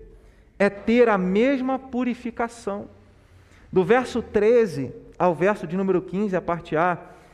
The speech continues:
você vai observar: um dos anciãos tomou a palavra, dizendo:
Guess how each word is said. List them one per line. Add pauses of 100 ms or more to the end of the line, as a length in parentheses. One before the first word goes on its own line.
(140)
você
vai
observar: (960)
um
dos
anciãos
tomou
a
palavra,
dizendo: